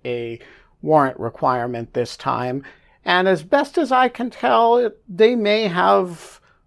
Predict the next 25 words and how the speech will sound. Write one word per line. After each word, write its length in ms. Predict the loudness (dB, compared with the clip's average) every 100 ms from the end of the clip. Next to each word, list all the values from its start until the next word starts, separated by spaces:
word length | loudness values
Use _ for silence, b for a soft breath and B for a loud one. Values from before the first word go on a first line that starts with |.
| _ -14
the 340 | -10 2 2
votes 800 | 2 4 4 4 0 -12 -16 -16
to 200 | -8 -8
stop 760 | -8 -12 0 2 4 0 -8 -20 _ _ -6
a, 180 | -6 -2
a 140 | 0 0
bill 720 | 2 2 4 2 0 -4 _ _ _
without 720 | -6 0 2 4 4 4 2
it. 220 | -4 -8 -12
How, 540 | -4 4 6 6 2 B B B 0
I'm 220 | 0 0
curious 720 | -4 0 2 4 2 0 -2
if 220 | -6 -4
there's 340 | -4 -2 -2 0
a, 320 | 0 0 -4 b b b _ -10 -6
a, 600 | 0 2 4 2 0 -2 0
a 120 | 0
way 640 | 0 2 4 4 2 0
to 460 | -4 -8 -6 -4 -6
th-, 120 | -12 -20 _ _ _ _ -18
square 800 | -14 -10 0 6 8 8 6
this 240 | 4 -2 -2
circle 760 | -4 0 0 -2 -4 -2 -2
and 240 | -2 -4 -6
say, 460 | 0 2 4 0